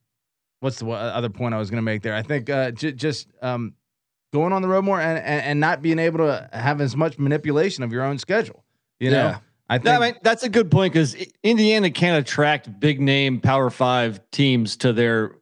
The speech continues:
Speaker 3: h-, home field too often, right?
Speaker 2: Yeah,
Speaker 1: yeah.
Speaker 3: So they have to do home and home, you know, home and homes with another, you know, average Power Five team. So maybe, maybe they have to take more of those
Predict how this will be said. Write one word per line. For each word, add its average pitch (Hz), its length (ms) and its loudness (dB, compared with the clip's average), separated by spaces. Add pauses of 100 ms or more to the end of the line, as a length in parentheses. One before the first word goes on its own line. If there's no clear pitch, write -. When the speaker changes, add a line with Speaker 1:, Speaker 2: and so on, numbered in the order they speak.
Speaker 3:
h-, 127 80 -8 (120)
home 127 220 2
field 85 440 0
too 113 140 2
often, - 460 -4 (320)
right? 120 200 4
Speaker 2:
Yeah, 110 280 0
Speaker 1:
yeah. 156 240 2
Speaker 3:
So 160 60 4
they 160 180 2
have 175 320 2
to 160 280 4
do 156 400 4
home 160 420 2
and 156 100 2
home, 165 380 2
you 156 100 2
know, 139 140 2
home 160 180 2
and 156 80 2
homes 143 480 2
with 135 380 0 (280)
another, 147 680 2 (160)
you 156 140 2
know, 131 280 2
average 135 800 0
Power 131 280 2
Five 113 360 0
team. 101 360 0
So 110 380 0 (480)
maybe, 165 420 2
maybe 190 220 4
they 175 160 2
have 160 380 0
to 139 280 2
take 143 320 0
more 135 260 2
of 117 120 -2
those 123 480 2